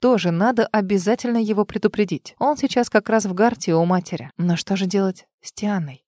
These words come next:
Красивая молодая женщина, мать его взрослой дочери, наследница княжества. Казалось бы, исправить прошлую ошибку легко.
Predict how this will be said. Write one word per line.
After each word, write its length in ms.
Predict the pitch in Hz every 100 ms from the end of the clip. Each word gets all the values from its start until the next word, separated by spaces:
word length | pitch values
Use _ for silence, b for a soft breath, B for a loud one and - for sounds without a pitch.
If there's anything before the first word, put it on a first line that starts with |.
| _
Красивая 520 | _ 185 185 285 269 208
молодая 480 | 185 170 190 202
женщина, 640 | 185 175 180 - 190 185 185 _
мать 320 | 175 185 226 196
его 240 | 190 175
взрослой 440 | 175 175 190 185
дочери, 560 | 165 156 151 165 160 165 _ -
наследница 680 | 180 - 185 208 226 -
княжества. 640 | 180 165 143 147 - 185 175 -
Казалось 480 | 214 233 269 175
бы, 160 | 156 - - -
исправить 520 | 175 - 254 254 -
прошлую 420 | - 233 - 220 -
ошибку 400 | 208 294 - 269
легко. 420 | 262 - 320 247